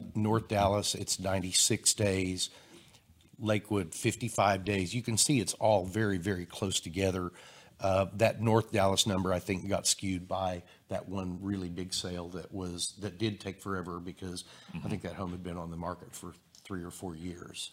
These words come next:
Speaker 2: But,
Speaker 1: So.
Speaker 2: but see, okay, so for me, when I see days on the market and I'm
Speaker 1: Mm-hmm.
Speaker 2: seeing, you know, and I know that,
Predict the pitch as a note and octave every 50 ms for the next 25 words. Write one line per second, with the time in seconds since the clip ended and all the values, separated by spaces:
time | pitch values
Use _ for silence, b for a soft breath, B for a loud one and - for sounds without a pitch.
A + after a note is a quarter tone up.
0 | B B B B - - - - - - - _ _ _ - - - - - -
1 | C3 A2 - - - - C3+ A2+ - A#2+ G2+ F#2 - - A2 G2+ - B2+ B2 A#2
2 | A2+ C3 C#3 C3+ A#2+ A#2 A2+ G#2+ - - - D#3+ - - - - - - F#2+ E2+
3 | D#2+ D#2+ E2 - - G#3 - - - F2+ F2 F2 F2 E2+ F#2 G2+ F#2+ F#2 F2+ F2
4 | E2+ E2 - B B B B B B B - F2 F2+ E2 D2 C#2+ D2+ - F#2 G2
5 | G2 F#2+ F#2+ F#2+ F#2+ F2+ F2 E2+ E2 D#2 D2+